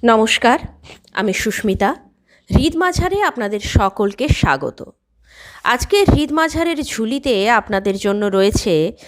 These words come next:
কবি কাজী নজরুল ইসলামের অতি পরিচিত একটি কবিতা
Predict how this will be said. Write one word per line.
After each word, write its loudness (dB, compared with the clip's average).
কবি 2
কাজী 0
নজরুল 4
ইসলামের 4
অতি 2
পরিচিত -2
একটি 0
কবিতা 0